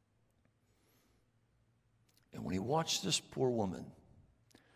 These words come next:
put in everything she had,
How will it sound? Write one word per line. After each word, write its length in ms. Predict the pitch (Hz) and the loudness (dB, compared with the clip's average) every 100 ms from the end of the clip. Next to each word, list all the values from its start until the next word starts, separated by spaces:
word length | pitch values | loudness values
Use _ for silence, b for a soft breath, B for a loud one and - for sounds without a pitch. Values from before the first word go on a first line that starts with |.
| B B B B _ - | B B B B _ -8
put 200 | - 135 | -2 2
in 320 | 113 101 - - - - - _ _ _ - | 2 2 -2 -10 -20 -20 -20 _ _ _ -2
everything 840 | 165 180 170 - 147 160 160 147 - - | 0 0 -2 -2 -2 -2 -4 -8 -14 -16
she 300 | - - - | -10 -4 -2
had, 220 | - - | -2 -6